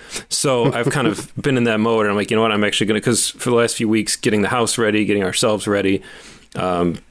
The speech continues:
it's been, like, pass out on the couch at, like, nine o'clock type of lifestyle, which is great. But, uh, li-, I've been making the effort the last few weeks to be like, "You know what? I'm actually gonna stay up just an extra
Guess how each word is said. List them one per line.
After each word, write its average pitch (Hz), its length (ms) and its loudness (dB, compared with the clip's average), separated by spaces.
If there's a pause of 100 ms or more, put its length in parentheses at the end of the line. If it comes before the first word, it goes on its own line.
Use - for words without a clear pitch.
(120)
it's 101 220 -2
been, 95 320 0
like, 87 320 -2
pass 104 320 0
out 101 180 2
on 92 80 0
the 87 60 -4
couch 92 320 -2
at, 98 40 -6
like, 92 140 -2
nine 90 180 0
o'clock 95 520 -4 (240)
type 90 260 -2
of 90 80 0
lifestyle, 92 640 0 (380)
which 120 180 0
is 107 100 -2
great. 131 440 0
But, 110 260 0 (160)
uh, - 140 0
li-, 113 320 0
I've 104 180 -2
been 110 140 0
making 107 240 0
the 101 100 2
effort 107 220 0
the 101 80 0
last 98 200 2
few 95 140 0
weeks 98 200 0
to 98 60 -4
be 95 60 0
like, 90 100 -4
"You 101 40 2
know 110 80 2
what? 104 80 0
I'm 98 80 2
actually 98 220 0
gonna 95 60 -2
stay - 220 0
up 104 160 0 (140)
just 127 200 -2
an 156 80 2
extra - 240 -2